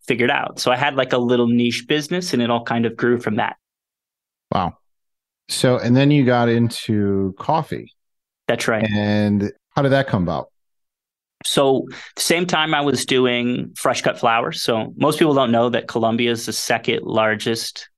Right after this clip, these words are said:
Speaker 1: exporter of fresh cut flowers in the world, behind the Netherlands. And when I was doing that, I got involved with people that were doing all kinds of commodity trading, cacao, coffee, other products.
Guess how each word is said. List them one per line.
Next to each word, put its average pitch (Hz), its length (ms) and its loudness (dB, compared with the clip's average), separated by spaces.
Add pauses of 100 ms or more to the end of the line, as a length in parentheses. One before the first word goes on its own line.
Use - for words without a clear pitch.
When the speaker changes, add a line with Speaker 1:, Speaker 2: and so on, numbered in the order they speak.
(440)
Speaker 1:
exporter 117 520 2
of 113 80 0
fresh 117 280 0
cut - 160 -2
flowers 110 280 0
in 113 60 -2
the 107 80 0
world, 113 380 -2 (120)
behind 113 320 -2
the - 60 -2
Netherlands. 123 580 -2 (760)
And 135 440 2
when 135 160 0
I 139 100 0
was 135 180 -2
doing 175 260 2
that, 151 320 0
I 117 80 -4
got 113 220 0
involved 120 400 0
with 117 100 -6
people 117 220 -2
that 113 160 0
were 110 80 -4
doing 113 340 0
all 123 80 2
kinds 127 240 -2
of 107 80 -6
commodity 104 240 -4
trading, - 480 -6
cacao, 107 720 0
coffee, 110 640 0 (100)
other 113 200 0
products. 113 480 -2